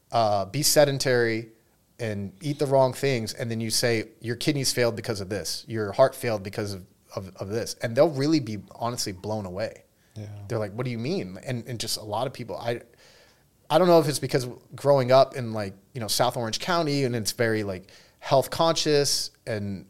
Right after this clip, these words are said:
Speaker 1: and whatever the case may be, but there's just a lot of people that think that they just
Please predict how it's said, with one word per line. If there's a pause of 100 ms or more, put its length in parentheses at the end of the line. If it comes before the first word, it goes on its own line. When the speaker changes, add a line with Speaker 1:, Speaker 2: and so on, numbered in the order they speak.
(180)
Speaker 1:
and
whatever
the
case
may
be,
but
there's
just
a
lot
of
people
that (420)
think
that (300)
they
just